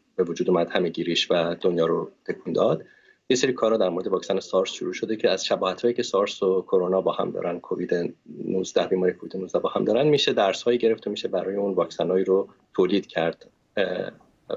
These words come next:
خیلی سریعتر از حالتی که معمولاً طول می‌کشه. شاید براتون جالب باشه، برای بینندگانتون جالب باشه که معمولاً از وقتی که ما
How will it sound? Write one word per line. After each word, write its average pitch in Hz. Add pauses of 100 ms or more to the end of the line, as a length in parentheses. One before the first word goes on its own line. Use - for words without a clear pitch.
(680)
خیلی 104
سریعتر 92
از 82
حالتی 85
که 90
معمولاً 80
طول -
می‌کشه. - (460)
شاید 190
براتون 143
جالب 120
باشه، 104
برای 101
بینندگانتون 101
جالب 101
باشه -
که -
معمولاً 117 (960)
از 127
وقتی -
که -
ما 110